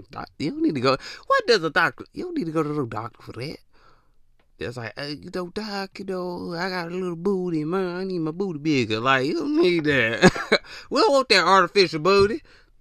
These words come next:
Th-, so I'm just saying, y'all want me to get real, I'm gonna get real. We don't want that. Ain't that right, man? Am I right, man? Am I right?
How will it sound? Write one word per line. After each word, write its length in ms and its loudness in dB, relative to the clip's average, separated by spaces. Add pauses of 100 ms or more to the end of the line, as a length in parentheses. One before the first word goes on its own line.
(180)
Th-, 340 0
so 220 4
I'm 280 6
just 220 2
saying, 340 4
y'all 180 4
want 160 -2
me 80 4
to 60 0
get 180 0
real, 360 0
I'm 100 2
gonna 80 -6
get 200 -8
real. 300 -4
We 160 -2
don't 180 0
want 280 0
that. 280 -2 (220)
Ain't 160 2
that 200 0
right, 300 -2
man? 400 2
Am 140 0
I 40 -4
right, 340 2
man? 200 2 (840)
Am 140 -4
I 40 0
right? 480 4